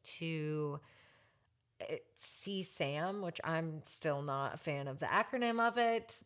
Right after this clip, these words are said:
but it's child sexual exploitation material, I believe, or something like that. I can't remember exactly what it stands for, and I should know, and that sounds really bad. Either way, we want to help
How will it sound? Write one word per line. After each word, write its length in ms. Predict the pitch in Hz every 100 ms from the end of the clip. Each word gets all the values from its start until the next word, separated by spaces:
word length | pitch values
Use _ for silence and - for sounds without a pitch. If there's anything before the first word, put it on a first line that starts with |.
| _
but 400 | 180 175 175 165
it's 400 | - 170 165 -
child 760 | - - 180 180 180 180 175 165
sexual 1080 | - 170 165 - 170 170 165 165 156 151 - _ _ _ _ _ _ _ _ _ _ _ _ _ -
exploitation 800 | 160 156 - 165 156 165 147 156
material, 520 | 147 - 165 180 196
I 120 | 196
believe, 540 | 196 196 196 202 202 202 _
or 40 | -
something 260 | 180 156
like 220 | 143 107 -
that. 160 | 135
I 60 | 139
can't 200 | - 160
remember 300 | 175 165 156
exactly 400 | 147 151 - 165
what 100 | 147
it 140 | -
stands 260 | - 151 147
for, 160 | -
and 80 | 151
I 80 | 139
should 260 | 139 135 147
know, 220 | 143 143
and 100 | 139
that 160 | 135
sounds 280 | - 135 135
really 180 | 135 113
bad. 340 | 160 170 156 - - - - -
Either 280 | 285 277 226
way, 480 | 196 180 175 180 - - - _ _ _ _ _ - -
we 200 | 202 247
want 340 | 233 220 214 156
to 240 | 226 196
help 520 | 190 185 175 170 -